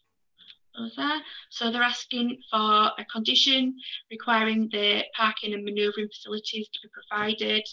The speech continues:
prior to occupation, uh, requiring secure cycle parking, details of the construction specification, specification for the access roads,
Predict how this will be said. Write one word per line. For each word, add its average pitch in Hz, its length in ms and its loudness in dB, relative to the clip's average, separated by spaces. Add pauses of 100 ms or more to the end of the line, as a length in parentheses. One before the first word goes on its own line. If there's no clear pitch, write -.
(760)
prior 202 160 -2
to - 120 -8
occupation, 214 760 0 (160)
uh, 104 160 -2
requiring - 480 -4
secure - 640 -4
cycle 220 420 -2
parking, 214 640 -2 (600)
details 220 440 0
of 202 100 -4
the 214 80 -10
construction - 600 -2
specification, - 880 -2 (100)
specification - 640 -4
for 190 60 -14
the 202 60 -2
access - 320 -2
roads, 196 380 -4